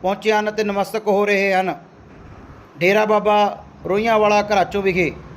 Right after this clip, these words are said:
ਤਸਵੀਰਾਂ ਵਿੱਚ ਦੇਖ ਸਕਦੇ ਹੋ, ਹਲਕਾ ਵਿਧਾਇਕ ਨਰਿੰਦਰ ਕੌਰ ਬਰਾਜ ਵੱਲੋਂ ਜਿੱਥੇ ਨਮਸਤਕ ਹੋ ਰਹੇ ਹਨ, ਉੱਥੇ ਅੱਜ ਇਹਨਾਂ ਨੇ ਉਦਘਾਟਨ ਦੇ ਕੇ ਬਹੁਤ ਬੜੀ ਸੌਗਾਤ ਦਿੱਤੀ ਹੈ, ਕਿਉਂਕਿ ਇਹ ਸੜਕਾਂ ਦੇ ਬੰਨ ਦੇ ਨਾਲ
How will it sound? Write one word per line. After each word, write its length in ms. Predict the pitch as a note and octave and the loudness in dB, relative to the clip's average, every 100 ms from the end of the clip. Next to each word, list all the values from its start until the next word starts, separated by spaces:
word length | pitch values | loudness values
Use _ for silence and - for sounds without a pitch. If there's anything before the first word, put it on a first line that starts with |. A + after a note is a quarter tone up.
| - - - | -18 -16 -10
ਤਸਵੀਰਾਂ 380 | E3+ F#3+ G#3 A3 | -8 -2 0 2
ਵਿੱਚ 200 | G#3+ G#3+ | 2 2
ਦੇਖ 220 | F#3 F#3+ | 0 0
ਸਕਦੇ 380 | - G3+ G#3+ G#3 | 2 2 2 0
ਹੋ, 200 | F#3+ D#3 - - - - - - - - - - - - - D#3 | 0 -4 -10 -18 -18 -18 -18 -18 -20 -20 -20 -16 -16 -14 -6 -4
ਹਲਕਾ 260 | F3+ A3 | 0 2
ਵਿਧਾਇਕ 300 | A3+ A#3 G#3 | 4 4 2
ਨਰਿੰਦਰ 320 | G#3 G3+ G#3 G3+ | 0 -2 -2 0
ਕੌਰ 200 | G#3 G#3+ | 2 2
ਬਰਾਜ 320 | G#3+ G3 G3 | 2 2 2
ਵੱਲੋਂ 340 | G#3 G#3 F#3 - - - - - - - | 0 2 0 -2 -16 -18 -18 -16 -12 -8
ਜਿੱਥੇ 200 | F3+ A3 | -2 0
ਨਮਸਤਕ 460 | G#3+ G#3 G#3 A3+ | 2 0 -2 0
ਹੋ 200 | A3 A3 | 4 4
ਰਹੇ 120 | A3 | 4
ਹਨ, 140 | G#3+ G#3+ | 2 0
ਉੱਥੇ 360 | A3 - A#3 | 0 2 2
ਅੱਜ 120 | A3 A3+ | 2 2
ਇਹਨਾਂ 200 | A3+ A3+ | 2 0
ਨੇ 60 | |
ਉਦਘਾਟਨ 440 | G#3+ A3 G#3+ G#3 G#3 | 2 2 2 0 2
ਦੇ 140 | G#3 | 2
ਕੇ 260 | G3 G3 D#3 - - - G#5+ A5 A5 A5+ A#5 A#5 A#5 A#5 A#5+ - - - - - - - | 2 0 -2 -8 -8 -6 -6 -6 -8 -10 -10 -10 -12 -12 -14 -14 -14 -16 -16 -18 -18 -2
ਬਹੁਤ 200 | - A3+ | 2 2
ਬੜੀ 120 | A3 | 0
ਸੌਗਾਤ 420 | A#3+ G3+ F#3+ G3+ G#3 | -2 -2 0 0 -2
ਦਿੱਤੀ 240 | G#3 A3 | -4 -2
ਹੈ, 80 | A3 | 0
ਕਿਉਂਕਿ 240 | A3 G#3+ | -2 0
ਇਹ 80 | A#3 | 0
ਸੜਕਾਂ 340 | G#3+ G3+ A#3 | 0 -2 0
ਦੇ 80 | A#3 | 0
ਬੰਨ 320 | G3+ G#3 G#3+ | 2 0 0
ਦੇ 120 | G#3+ G#3 | 0 2
ਨਾਲ 400 | G3+ G#3 G3+ | 2 2 0